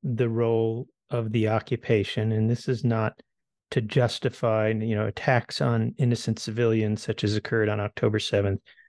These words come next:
Nothing justifies. But talk about the role of the occupation, seventy-five years of occupation of the West Bank, Gaza,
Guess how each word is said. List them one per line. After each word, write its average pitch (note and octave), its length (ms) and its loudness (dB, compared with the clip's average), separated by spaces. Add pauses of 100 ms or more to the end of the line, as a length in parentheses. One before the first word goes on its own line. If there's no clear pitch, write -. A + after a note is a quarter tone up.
(420)
Nothing G#2+ 380 2
justifies. - 800 0 (800)
But D#3 140 4
talk F3+ 340 -2
about F#3+ 300 0
the F#3+ 100 -2
role A2+ 580 0
of A2 140 0
the G#2 140 2
occupation, A2 1120 0 (300)
seventy-five A2+ 600 -2
years G#2+ 300 0
of G#2 100 0
occupation G#2 800 0
of G2 160 0 (580)
the B2 60 -2
West A2+ 320 2
Bank, G2+ 300 -2
Gaza, G#2 540 0